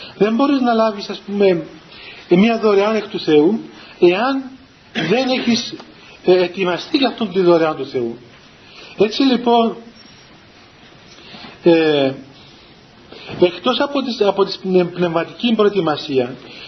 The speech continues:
η οποία είναι, ας πούμε, το ταπεινό φρόνημα, ο άνθρωπος να σκέφτεται ταπεινά, να με θέτει τον εαυτόν του, η αυτομεψία η λεγόμενη από τους πατέρες, δηλαδή να μην θέλει πάντα να δικαιώνει τον εαυτόν του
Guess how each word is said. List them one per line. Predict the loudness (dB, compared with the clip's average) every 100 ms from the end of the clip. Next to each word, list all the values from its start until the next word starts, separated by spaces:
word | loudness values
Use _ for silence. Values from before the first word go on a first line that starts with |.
| 0
η | 2
οποία | 4 2 0 0 0 0
είναι, | 0 2 0
ας | -2
πούμε, | -4 0 0 -2 -12 -20 -6
το | -2
ταπεινό | -2 -2 0 0
φρόνημα, | 0 2 2 0 -2 -2 -6 -16 -20 -4
ο | -2
άνθρωπος | -2 -2 0 2
να | 0
σκέφτεται | 0 -2 0 0
ταπεινά, | 0 0 0 -2 -6 -20 -20 -20 -20 -20 -8
να | -4 -2
με | -2
θέτει | -4 -6 -2
τον | 0
εαυτόν | 0 -2 0 0 2
του, |
η | 0
αυτομεψία | 0 -2 -2 0 -2 0 2 2
η | 2
λεγόμενη | 2 2 2 -2
από | -2
τους | 0
πατέρες, | 2 4 4
δηλαδή | 6 4 4 0 -4 -10 -20 -20 -6
να | -2 0
μην | -2 -6
θέλει | -2 -2
πάντα | 0 -2 -2
να | -4
δικαιώνει | -4 -2 2 2 2
τον | -2
εαυτόν | -2 0 0 0
του | -2 -6